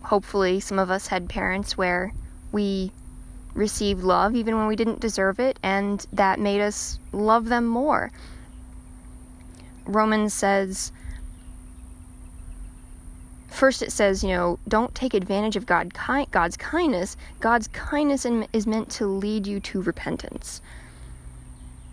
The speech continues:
And, and, and so that's, that's the motive for God's love. He wants us to acknowledge our brokenness and our sin, and then, and then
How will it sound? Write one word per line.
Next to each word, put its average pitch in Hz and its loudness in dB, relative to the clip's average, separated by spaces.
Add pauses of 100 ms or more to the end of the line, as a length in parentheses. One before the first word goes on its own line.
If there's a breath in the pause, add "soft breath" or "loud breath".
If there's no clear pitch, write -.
(880)
And, 175 -2 (960)
and, 220 0
and 220 4
so 240 4
that's, 262 -2 (320 loud breath)
that's 302 2
the 269 4
motive 233 4
for 220 0
God's - 2
love. 254 6
He 233 0
wants 254 2
us 277 -2
to - 0 (420 loud breath)
acknowledge 233 4
our 233 4
brokenness 202 0
and 185 0
our 180 4
sin, 214 2
and 202 2
then, 185 2 (840 loud breath)
and 202 4
then 180 2